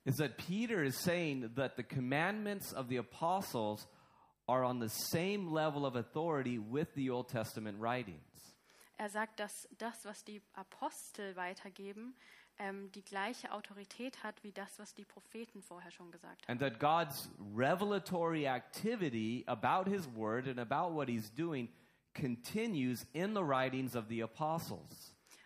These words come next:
Speaker 2: Und dass Gottes Offenbarung, das, was er weitergibt, jetzt wa-, fortgeführt wird durch die Apostel.
Speaker 1: Therefore, Peter is affirming the continuity of the Old Testament writings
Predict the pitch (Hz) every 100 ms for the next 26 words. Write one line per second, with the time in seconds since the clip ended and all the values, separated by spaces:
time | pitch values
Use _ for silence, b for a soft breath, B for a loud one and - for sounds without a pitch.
0 | - 214 202 202 - - 208 208 - 202
1 | 208 196 196 233 269 202 208 247 247 220
2 | - 196 - 196 185 196 254 226 214 214
3 | - 196 - 180 190 - - 269 - 202
4 | - 190 185 180 190 - _ - 214 -
5 | 214 196 - 202 - - 190 _ - -
6 | 113 151 139 151 - 127 127 - 147 160
7 | 156 123 110 113 - 151 170 175 127 117
8 | 110 - - 147 180 165 147 131 170 175
9 | 117 113 113 B B B - 110 120 143
10 | 202 175 156 - 127 117 117 117 117